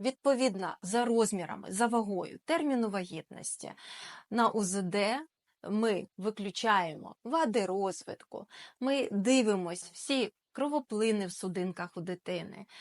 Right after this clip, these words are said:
Ну, не буває такого, щоб на У З Д все було добре, а дитинці не вистачало кисню. Ні, ми все це на У З Д бачимо, і, як правило, якщо дитинка за розміром відповідає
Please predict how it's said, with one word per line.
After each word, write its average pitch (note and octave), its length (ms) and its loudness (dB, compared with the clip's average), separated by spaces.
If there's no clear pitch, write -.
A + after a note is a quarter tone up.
Ну, C4+ 420 0
не C4+ 260 4
буває A#3 500 6
такого, C#4+ 540 4
щоб A3+ 260 2
на A#3 100 6
У A3+ 100 8
З A3 140 4
Д F#3+ 320 4
все - 220 4
було G#3 240 4
добре, E4+ 520 4
а G3+ 340 6
дитинці A3+ 560 2
не F#3+ 100 2
вистачало F#3 760 0
кисню. G3+ 540 -6
Ні, G#3 360 0
ми B3+ 300 2
все - 280 2
це F#3+ 260 -6
на G#3 140 0
У G3 140 -2
З F3 140 -4
Д E3+ 160 -6
бачимо, D#4+ 680 2
і, G#3+ 520 0
як G3+ 260 -4
правило, E3 540 2
якщо G#3+ 500 -2
дитинка G3 600 -2
за C4 200 2
розміром F3+ 560 -2
відповідає F#3+ 680 -4